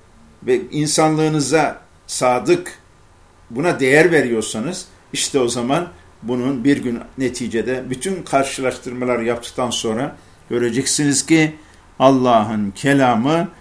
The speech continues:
ve ayetler Allah'ın ayetleridir. Peygamberi de Muhammed Mustafa sallallahu aleyhi ve sellem onun kulu ve elçisidir.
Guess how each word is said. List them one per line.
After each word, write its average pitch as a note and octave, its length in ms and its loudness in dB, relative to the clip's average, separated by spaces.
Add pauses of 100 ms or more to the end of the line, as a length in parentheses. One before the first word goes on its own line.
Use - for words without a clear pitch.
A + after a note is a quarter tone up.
(360)
ve C#3 340 2 (160)
ayetler A#2 720 0 (420)
Allah'ın C3 500 2
ayetleridir. B2 880 0 (380)
Peygamberi A#2 640 0
de A#2 60 0
Muhammed A2 520 0
Mustafa B2+ 760 0 (240)
sallallahu B2+ 800 2
aleyhi A2+ 360 -4
ve A#2 80 -4
sellem C3 480 0 (340)
onun A#2+ 320 -2
kulu A2+ 360 -2
ve A2 100 0
elçisidir. G#2 920 -4